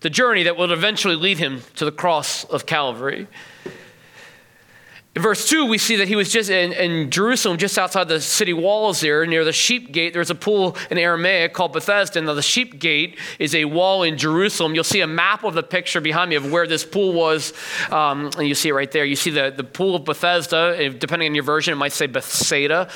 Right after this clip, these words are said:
um, but it's right outside the sheep gate, which is right near where the temple was. The sheep gate was where the sheep that were gonna be used for the sacrifice, whether they were sold or washed or purified, would enter. And so at this pool, and you know what's cool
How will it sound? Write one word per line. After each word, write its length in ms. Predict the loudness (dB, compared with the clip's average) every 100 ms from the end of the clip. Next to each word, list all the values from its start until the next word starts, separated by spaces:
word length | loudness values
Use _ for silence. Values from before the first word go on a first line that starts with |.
| -8 -8 -6
um, 320 | 0 2 2
but 120 | -2 -4
it's 120 | -2
right 200 | 0 2
outside 260 | 2 0
the 80 | -2
sheep 280 | -2 -4 -2
gate, 200 | -4 -2
which 140 | -2
is 100 | -2
right 240 | 2 0 2
near 160 | 0
where 140 | 2 0
the 80 | 0
temple 340 | -2 -2 -2
was. 340 | -4 -4 -6 -6 -4
The 80 | -2
sheep 280 | 0 0 0
gate 160 | -2 0
was 160 | 0
where 160 | 0 0
the 80 | 0
sheep 260 | 0 0
that 120 | 0
were 80 | 0
gonna 220 | 0 -2
be 100 | 0
used 220 | 0 0 0
for 80 |
the 60 | 0
sacrifice, 600 | 2 0 -2 0 0 0
whether 180 | -2 0
they 120 | 0
were 60 | 0
sold 360 | 0 0 2
or 80 | 0
washed 380 | 2 0 -2 -6
or 20 |
purified, 440 | -2 0 0 0
would 100 | -2
enter. 440 | -2 -4 -4 -8 -10 _ -20 -18 -18 -18 -18 -16 -16 -16 -6
And 120 | -2
so 140 | 0
at 240 | 2 0 2
this 260 | 0 0 -4 -14 -2
pool, 400 | 2 4 4 2
and 100 | 2
you 80 |
know 100 | 2
what's 200 | 2 0
cool 500 | -2 0 2 0 -2